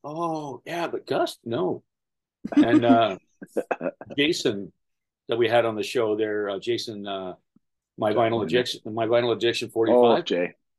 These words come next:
Speaker 2: Mm.
Speaker 3: Sorry.
Speaker 1: He keeps calling me Gus.
Speaker 2: <laughs>
Speaker 1: I went
Speaker 3: Well,
Speaker 1: to
Speaker 3: he
Speaker 1: see him
Speaker 3: probably has, he
Speaker 1: yesterday.
Speaker 3: has this, he has the same memory as you,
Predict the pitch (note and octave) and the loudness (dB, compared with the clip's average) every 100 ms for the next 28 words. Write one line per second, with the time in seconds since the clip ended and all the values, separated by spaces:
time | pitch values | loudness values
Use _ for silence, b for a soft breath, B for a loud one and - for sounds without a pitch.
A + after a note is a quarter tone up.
0 | G#3 G3+ F3+ D#3 D#3 F3 - D#3 C3 A2 | -2 -2 -4 -8 -8 -8 -4 -2 -2 -2
1 | G2+ E2 - - _ _ _ B3+ C#4 D#4 | -2 -4 -4 -14 _ _ _ 2 2 2
2 | - - - - - _ _ _ _ _ | -2 -20 -20 -20 -20 _ _ _ _ _
3 | _ _ _ _ - B B B2+ C3+ A#2+ | _ _ _ _ -14 B B -2 2 6
4 | B2+ C3 C#3+ B2+ B2 A#2 C3+ C#3 C3 B2+ | 6 6 6 6 4 4 4 6 4 0
5 | - B2+ C3+ B2+ C3 C3+ B2+ A#2 A2 A2+ | -6 2 2 2 -2 -2 -2 -2 -6 -4
6 | A2 G2 F2+ G2+ A#2 | -4 -4 -6 -4 -4